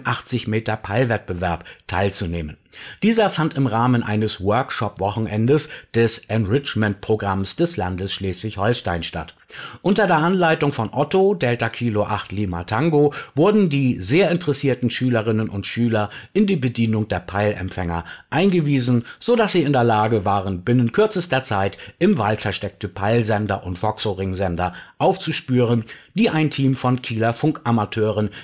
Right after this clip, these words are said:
platziert hatten. Auch meine Wenigkeit hatte wieder die Freude,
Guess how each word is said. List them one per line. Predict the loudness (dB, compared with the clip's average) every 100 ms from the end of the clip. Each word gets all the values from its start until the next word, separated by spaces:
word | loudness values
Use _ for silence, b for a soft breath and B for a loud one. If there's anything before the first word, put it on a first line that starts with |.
| B
platziert | -6 -4 -4 -4 -4 b b
hatten. | -8 -6 -10 -14 _ _ _ _ B B B B B
Auch | 2 4 6 4 4
meine | 4 4 4
Wenigkeit | 4 2 2 2 4 2 -2 -6
hatte | -4 2 2 2 -4
wieder | -2 2 2
die | 0
Freude, | -6 -4 0 2 2 0